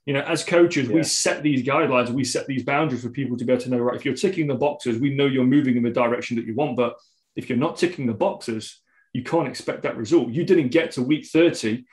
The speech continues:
Speaker 1: and that, and that physique and that level of body fat by guessing with the boxes. You,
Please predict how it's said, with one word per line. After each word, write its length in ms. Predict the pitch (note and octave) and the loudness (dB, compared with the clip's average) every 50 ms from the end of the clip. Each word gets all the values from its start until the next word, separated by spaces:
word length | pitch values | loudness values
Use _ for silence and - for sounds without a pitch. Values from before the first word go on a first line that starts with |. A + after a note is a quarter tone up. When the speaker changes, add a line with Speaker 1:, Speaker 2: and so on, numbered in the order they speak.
| - _ _ _ - | -20 _ _ _ -6
Speaker 1:
and 200 | C3+ C#3 C3+ C#3+ | -4 -2 0 0
that, 200 | D3+ C#3+ - - - - - | 0 -2 -2 -8 -14 -14 -8
and 140 | - C3+ C3 | -6 -2 -2
that 160 | D3 - - | -2 -2 -2
physique 400 | - - C3+ B2 C#3 C#3+ C3+ - | -4 -4 -2 2 2 0 0 0
and 140 | B2+ C3 C3 | -2 -2 -2
that 180 | C3+ - - - - | -4 -6 -8 -12 -6
level 300 | - C3 C#3 C#3 B2 A#2+ | -2 0 0 0 0 0
of 100 | A#2 A#2+ | -2 0
body 220 | B2+ E3 F3 D3 | 0 2 2 2
fat 320 | A2+ - G#2+ A2 A#2+ A2+ - _ _ _ _ - | 0 -2 -4 -4 -4 -6 -8 _ _ _ _ -4
by 240 | - C3+ C3 C3 C#3 | -2 0 2 2 0
guessing 720 | C#3 B2+ A2+ A2 D#3 D#3 D3+ - - - C#3+ C3 B2+ A#2 | 0 -2 -2 0 2 2 2 0 -2 -2 0 0 0 0
with 100 | A#2+ A2+ | 0 0
the 80 | - | -2
boxes. 560 | - B2+ C#3+ D3+ - - - A#2 A2+ A2 - B2 | 0 0 0 0 -2 -4 -4 -4 -4 -4 -4 -4
You, 280 | C#3 C#3 C3 B2+ B2 | -2 0 0 0 -2